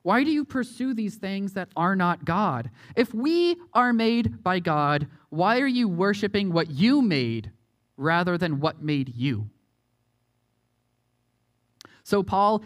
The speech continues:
is blasting the climax of this message. He's saying that the true God, the God you have been ignorant of, he is no longer overlooking your lack of awareness of him.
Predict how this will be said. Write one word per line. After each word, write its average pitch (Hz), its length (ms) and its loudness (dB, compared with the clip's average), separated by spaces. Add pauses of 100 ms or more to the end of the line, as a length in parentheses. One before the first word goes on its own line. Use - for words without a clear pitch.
is 143 160 -2
blasting 156 1080 -2 (140)
the 160 80 -4
climax 160 580 -4
of 147 100 -6
this 139 200 -8
message. 139 560 -4 (340)
He's 202 260 0
saying 202 520 0 (320)
that 170 160 0
the 190 80 0
true 233 440 0
God, 160 520 0 (140)
the 170 220 2
God 202 640 2
you 240 400 0
have 208 300 -4
been 156 260 -2 (140)
ignorant 208 800 -2
of, 101 540 -4 (520)
he 269 180 2
is 226 200 0
no 151 420 2
longer 208 540 2
overlooking 160 640 0
your 151 260 0
lack 151 320 0
of 131 120 -2
awareness 117 680 -4
of 123 180 -4
him. 104 360 -6